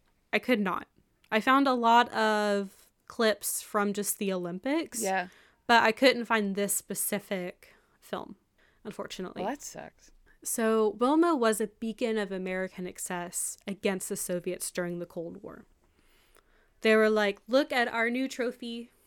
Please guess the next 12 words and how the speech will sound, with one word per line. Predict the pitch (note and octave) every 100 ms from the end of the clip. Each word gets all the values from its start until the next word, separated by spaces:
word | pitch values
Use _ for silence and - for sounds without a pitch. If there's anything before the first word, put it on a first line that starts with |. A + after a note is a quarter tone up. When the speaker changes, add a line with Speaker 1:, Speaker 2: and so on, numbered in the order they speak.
| _ _
Speaker 1:
She | - - A#3+
is | A#3
so | B3
great. | G3+ G3 G3 - - _ _ - -
Speaker 2:
<laughs> | B3 _ - E4+ - _ -
Speaker 1:
She | - B3 A#3 A#3 A3+
will | A3 A3 G#3+ G#3+
help | G#3 G#3
us | A3 -
beat | G#3+ G#3+ G3
the |
Soviets." | - F3+ F#3 F3+ - -